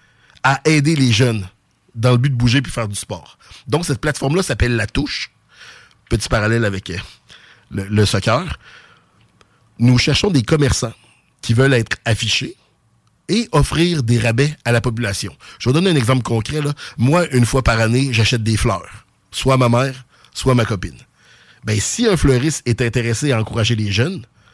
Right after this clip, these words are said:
il y a un coût annuel pour être affiché. Un rabais que vous donnez,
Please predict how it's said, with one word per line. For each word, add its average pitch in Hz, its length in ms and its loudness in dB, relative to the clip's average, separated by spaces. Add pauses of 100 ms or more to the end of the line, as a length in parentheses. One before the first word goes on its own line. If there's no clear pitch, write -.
(340)
il 104 100 0
y 120 40 6
a 120 40 6
un 120 100 6
coût 165 280 -2
annuel 131 520 2
pour - 200 -2
être 110 140 -4
affiché. - 480 -6 (800)
Un 202 140 4
rabais 175 260 2
que 147 60 -2
vous 131 120 2
donnez, 123 340 2